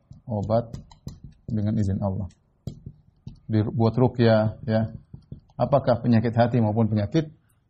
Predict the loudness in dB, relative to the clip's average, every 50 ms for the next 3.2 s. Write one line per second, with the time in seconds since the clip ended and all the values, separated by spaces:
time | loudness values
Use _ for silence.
0 | _ _ _ _ -4 -2 0 0 0 2 0 0 0 0 0 0 0 0 -2 -4
1 | _ 2 4 6 6 6 6 4 2 2 4 2 2 2 0 0 0 0 0 2
2 | 2 4 4 4 4 2 2 -2 -6 -8 -6 -4 -4 -4 -2 -2 -2 -2 0 0
3 | 0 0 0 -4